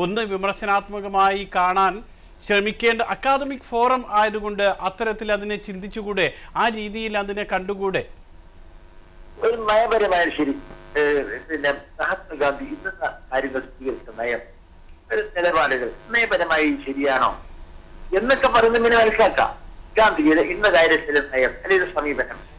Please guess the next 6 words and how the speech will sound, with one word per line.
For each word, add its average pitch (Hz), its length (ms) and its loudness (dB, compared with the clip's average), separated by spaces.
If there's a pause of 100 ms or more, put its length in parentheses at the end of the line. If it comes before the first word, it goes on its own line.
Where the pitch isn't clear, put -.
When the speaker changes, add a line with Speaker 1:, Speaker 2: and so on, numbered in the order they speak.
(220)
Speaker 2:
അത് 214 140 4
ഉചിതമാണോ 147 540 4 (460)
അത് 220 100 2 (100)
ശരിയാണോ 147 480 4 (680)
എന്ന് 233 300 4
വിമർശിക്കുകയോ 185 640 2